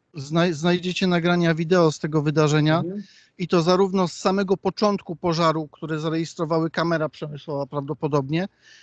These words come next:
Speaker 1: jak i z
Speaker 2: No
Speaker 1: tego,
Speaker 2: tak.
Speaker 1: jak ten pożar potwornie zupełnie wyglądał z zewnątrz, gdzie rzeczywiście w niebo waliły nie tylko płomienie gigantyczne, ale i wielkie kłęby dymu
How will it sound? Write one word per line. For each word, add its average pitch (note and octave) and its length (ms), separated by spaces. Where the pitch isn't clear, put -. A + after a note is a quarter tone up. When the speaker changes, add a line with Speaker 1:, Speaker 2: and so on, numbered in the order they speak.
Speaker 1:
jak F3+ 220
i F#3+ 40
z A3+ 60
Speaker 2:
No - 60
Speaker 1:
tego, G#3+ 160
Speaker 2:
tak. G3 100
Speaker 1:
jak G3 140
ten F#3+ 200
pożar F#3 340
potwornie F3 640
zupełnie E3+ 480
wyglądał E3+ 540
z D3 80
zewnątrz, D#3+ 800
gdzie D#3 380
rzeczywiście D#3+ 680
w D3 100
niebo D3+ 640
waliły E3+ 400
nie E3 180
tylko D#3+ 260
płomienie E3+ 500
gigantyczne, D3+ 760
ale D#3+ 320
i F3 120
wielkie F3 340
kłęby F3 460
dymu F3+ 460